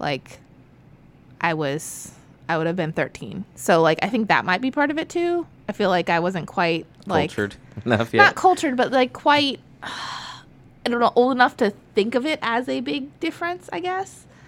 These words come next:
Speaker 2: Mm.
Speaker 1: Um,
Speaker 2: Yeah.
Speaker 1: I mean, I did get a chance to go on, not a mission trip, but a trip to Italy and Greece, and I didn't have really culture shock there, but I think it's because of the extremeness of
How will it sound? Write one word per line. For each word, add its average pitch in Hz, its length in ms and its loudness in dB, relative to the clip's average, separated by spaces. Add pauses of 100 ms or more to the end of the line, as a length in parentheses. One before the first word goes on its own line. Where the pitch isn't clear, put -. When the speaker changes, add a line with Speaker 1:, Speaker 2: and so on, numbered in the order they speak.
Speaker 2:
Mm. 95 180 -8 (760)
Speaker 1:
Um, 226 340 0
Speaker 2:
Yeah. 98 160 2 (160)
Speaker 1:
I 240 80 6
mean, 254 140 0
I 247 100 6
did 262 140 -2
get 262 120 0
a 240 60 -6
chance 208 320 -6
to 196 280 0
go 208 400 2
on, 180 300 0
not 208 160 4
a - 20 2
mission 190 300 -2
trip, 165 340 -6
but 170 100 -2
a 165 80 0
trip - 300 -6
to 175 380 -4
Italy 180 420 0
and 160 140 -4
Greece, 190 320 -2
and 175 120 -2
I 175 80 0
didn't 226 180 -2
have 208 240 0
really 170 200 0
culture 196 340 -4
shock 160 300 -4
there, 202 380 0
but 185 340 -2
I 196 60 -2
think 196 240 -4
it's 165 180 -8
because 190 280 -4
of 175 160 -4
the - 120 -2
extremeness 165 520 -4 (1900)
of 160 400 -4